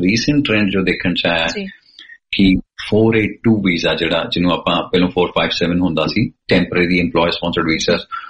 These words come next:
Speaker 1: ਉਹਦੀ ਇਨਕੁਆਇਰੀਜ਼ ਕਾਫੀ ਆ ਰਹੀਆਂ ਹੈ। ਕਿਉਂਕਿ, ਅਮ,
Speaker 2: ਜੀ।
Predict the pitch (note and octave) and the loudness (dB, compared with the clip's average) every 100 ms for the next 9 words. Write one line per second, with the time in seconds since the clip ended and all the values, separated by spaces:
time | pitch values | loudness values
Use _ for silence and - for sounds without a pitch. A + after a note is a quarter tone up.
0 | - - G#2+ A2+ A#2 - - - - - | -18 0 2 4 4 2 -2 -2 0 2
1 | G#2+ G2 G#2+ G#2 A2 G#2+ - F#2+ - F#2 | 0 2 0 2 2 0 0 -2 0 0
2 | E2 E2 E2 D#2+ - - - - A2 - | 0 -2 -4 -4 -10 -16 -10 0 0 4
3 | B2 A#2 - - G#2+ G2+ G2 - _ G#3+ | 4 2 -2 -4 0 2 2 -2 _ -8
4 | G3+ F#3+ | -6 -8